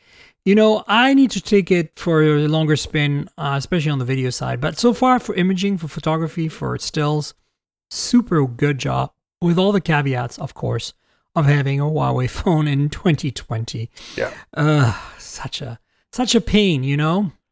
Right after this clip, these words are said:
Speaker 2: Yeah,
Speaker 1: Such a
Speaker 2: indeed,
Speaker 1: pain.
Speaker 2: yeah.
Speaker 1: Um, the next phone I wanna jump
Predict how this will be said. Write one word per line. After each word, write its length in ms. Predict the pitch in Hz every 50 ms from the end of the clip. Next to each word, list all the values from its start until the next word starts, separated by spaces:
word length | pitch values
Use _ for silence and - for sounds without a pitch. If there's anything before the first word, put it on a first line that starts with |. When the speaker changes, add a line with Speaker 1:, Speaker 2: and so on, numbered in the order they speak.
| _ _ _ _ -
Speaker 2:
Yeah, 160 | 120 117 113
Speaker 1:
Such 80 | -
a 140 | 127 120 117
Speaker 2:
indeed, 260 | 120 127 120 110 107 -
Speaker 1:
pain. 80 | 135
Speaker 2:
yeah. 200 | 117 101 98 90 - - - - - - _ _ _ _ _ _ _ _ _ _ - - - - - - _ _
Speaker 1:
Um, 300 | - 202 208 214 220 214
the 80 | 214 240
next 260 | 254 302 330 - - -
phone 140 | 294 254
I 60 | 233 214
wanna 260 | 202 196 190 180 175
jump 300 | 156 170 170 160 156